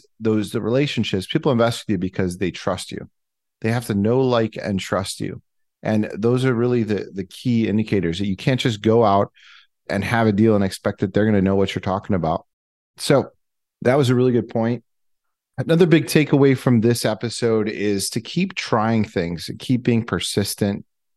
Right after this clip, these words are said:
You're gonna run into roadblocks. Things are gonna happen all the time. It still happened today.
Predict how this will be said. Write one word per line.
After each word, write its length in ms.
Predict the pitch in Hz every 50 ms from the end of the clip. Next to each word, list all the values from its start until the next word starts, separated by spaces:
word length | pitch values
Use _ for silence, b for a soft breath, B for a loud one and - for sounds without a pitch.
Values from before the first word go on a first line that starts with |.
| _ _ _ _ _
You're 100 | - 117
gonna 160 | 127 139 127
run 180 | 113 117 117 113
into 200 | 107 101 92 95
roadblocks. 640 | 90 92 90 87 - 85 69 58 55 - - - -
Things 260 | - 117 113 104 117
are 40 | 117
gonna 140 | 113 110 101
happen 580 | 98 101 95 92 - - 92 90 87 85 87 - _ _ _ _ _ _ _ _ _ _ _ _ _ _ _ _ _ _ _ _
all 200 | - 101 107 110
the 100 | 107 107
time. 280 | 104 - 110 95 82 80
It 80 | 85 -
still 260 | - - - 113 113
happened 400 | 113 110 98 - - 104 92 90
today. 400 | - 95 90 87 80 76 -